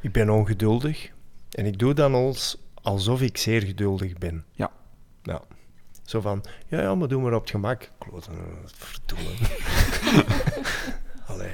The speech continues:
Speaker 1: is dat nu weer niet in orde? Moet die soundcheck nu? Allee, gast, kom aan. Ja, nee, geen probleem. <laughs>
Speaker 2: Is
Speaker 1: Ja.
Speaker 2: het echt?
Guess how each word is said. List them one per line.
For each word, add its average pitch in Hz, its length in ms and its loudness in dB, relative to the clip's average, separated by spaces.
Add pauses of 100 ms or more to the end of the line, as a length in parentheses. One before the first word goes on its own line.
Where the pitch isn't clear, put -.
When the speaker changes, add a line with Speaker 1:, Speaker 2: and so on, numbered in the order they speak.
Speaker 1:
is 95 140 -6
dat 104 120 -2
nu 107 140 -2
weer 113 180 -2
niet 131 160 -2
in 131 140 -4
orde? 135 360 -4
Moet 107 160 -6
die - 100 -8
soundcheck - 400 -4
nu? - 160 -6 (180)
Allee, 98 220 -10
gast, - 340 -8
kom - 200 -6
aan. 104 200 -4 (320)
Ja, 170 140 4
nee, 196 300 2
geen 165 160 2
probleem. 107 500 -2
<laughs> - 1200 -2
Speaker 2:
Is - 100 6
Speaker 1:
Ja. 110 60 6
Speaker 2:
het 143 140 8
echt? - 200 -8